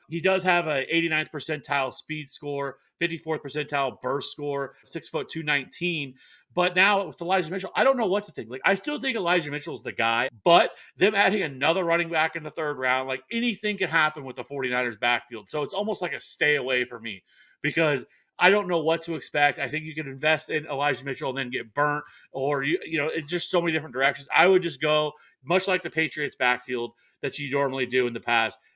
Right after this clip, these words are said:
invest in the cheapest guy if that's what you wanna do and move on, 'cause I'm not about to get burnt by a forty-niners ba-, uh, running back right now. In terms of some other running backs that you didn't talk about that I like the landing spots for,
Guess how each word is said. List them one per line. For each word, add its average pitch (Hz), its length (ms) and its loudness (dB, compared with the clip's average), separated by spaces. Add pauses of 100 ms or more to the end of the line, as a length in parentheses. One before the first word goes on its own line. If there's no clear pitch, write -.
invest 160 420 2
in 160 60 -8
the 156 80 -4
cheapest 156 380 -8
guy 131 200 2
if 127 80 -4
that's 127 180 -6
what - 100 -20
you 127 100 -10
wanna 120 160 -6
do 110 240 -4
and 104 80 -8
move 104 180 -8
on, 98 260 -12
'cause 127 120 -8
I'm 147 220 4
not 131 160 4
about 127 180 0
to 123 80 -12
get 117 160 -6
burnt 120 260 -4
by 113 140 2
a 104 60 -4
forty-niners 117 500 -4
ba-, 123 220 0
uh, 113 160 -2
running 113 280 -4
back 107 240 -6
right 107 160 -4
now. 104 240 -8 (280)
In 156 80 -4
terms 254 260 4
of 262 120 0
some 175 140 -4
other 165 200 0
running 175 240 0
backs 185 320 0
that - 160 -2
you 127 60 -10
didn't 160 260 0
talk 160 240 2
about 165 260 2
that 147 80 -2
I 143 80 4
like 127 320 0
the 127 100 -12
landing 131 320 -2
spots 165 400 -4
for, 165 340 -4